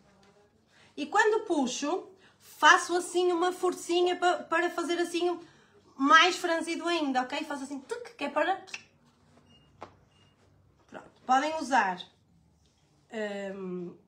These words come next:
uma linha mais grossa, que eu acho que fica, que dá mais aspecto,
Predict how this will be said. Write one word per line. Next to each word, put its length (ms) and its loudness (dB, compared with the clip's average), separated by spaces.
uma 200 -2
linha 200 0
mais 180 -2
grossa, 360 0
que 100 -6
eu 60 -2
acho 180 -2
que 80 -18
fica, 320 -4
que 80 -6
dá 160 4
mais 280 0
aspecto, 560 -4